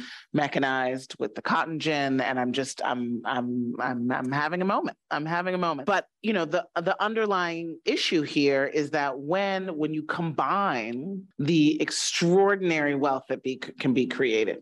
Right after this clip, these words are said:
right? The pandemic particularly was an absolute windfall for both of these companies, right? And you hear it in the changes in the worker experience. Of all of the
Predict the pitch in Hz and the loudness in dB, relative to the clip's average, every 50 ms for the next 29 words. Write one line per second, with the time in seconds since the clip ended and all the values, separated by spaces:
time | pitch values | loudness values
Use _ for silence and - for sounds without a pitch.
0 | - - 135 127 127 123 - - 120 170 165 180 214 202 196 190 220 214 208 208 | -4 -2 0 0 0 -2 -2 -2 -2 -2 0 2 0 2 4 2 2 2 2 -2
1 | 208 - - 175 180 - 202 190 - - - 147 151 135 127 117 120 117 120 127 | -2 -4 -4 -4 -2 -2 -4 -4 0 -2 0 2 2 2 2 0 0 -2 -2 -2
2 | 127 - - - - 127 143 156 151 143 143 139 135 135 123 - - - - _ | -4 -8 -8 -10 -4 0 2 2 4 4 2 2 2 0 -2 -6 -14 -18 -14 _
3 | - 143 147 - - 190 196 190 175 - - 170 156 147 143 135 131 131 - 143 | -6 -4 -4 -4 -4 -4 -4 -4 -4 0 2 4 4 4 2 2 0 0 0 0
4 | 127 113 127 - 139 123 143 143 - - 127 - - 127 - - - - - - | 0 0 0 -2 -2 0 0 0 0 -2 -4 -6 -6 -6 -4 -6 -6 -6 -6 -8
5 | - - - - - - 143 131 - - 147 151 156 165 165 165 - - 247 220 | -10 -10 -16 -8 -4 0 0 2 2 2 2 2 4 2 2 0 0 2 2 4
6 | 190 165 151 143 135 127 - _ 151 160 151 139 131 131 127 123 123 - - - | 4 4 2 0 0 -2 -4 _ -4 -2 -2 -2 -2 -4 -4 -6 -8 -10 -4 -2
7 | 156 151 151 - 190 170 151 151 139 143 135 - 220 - 135 131 139 135 135 - | -2 -2 0 0 0 0 0 2 0 0 0 0 0 0 2 2 0 0 0 0
8 | 139 139 139 139 - - - 143 120 123 117 - 147 - - - 185 202 220 220 | 0 0 0 -4 -6 -8 -8 -6 -6 -8 -8 -8 -8 -10 -6 -2 2 2 2 2
9 | - - 170 180 175 175 180 175 175 160 151 135 127 147 143 143 139 135 139 143 | 2 2 2 4 4 4 4 4 2 0 -2 0 2 2 4 4 4 2 0 -2
10 | - | -4